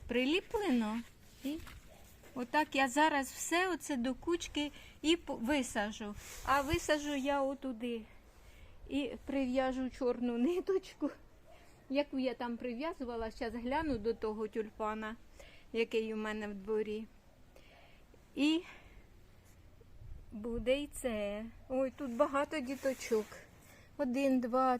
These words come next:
три, чотири, так, п'ять.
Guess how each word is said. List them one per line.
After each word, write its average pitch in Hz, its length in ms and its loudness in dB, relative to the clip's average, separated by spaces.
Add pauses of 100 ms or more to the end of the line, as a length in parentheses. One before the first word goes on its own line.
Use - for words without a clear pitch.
(140)
три, 302 420 2 (1200)
чотири, 240 1000 2 (1300)
так, 226 440 -6 (800)
п'ять. 294 500 2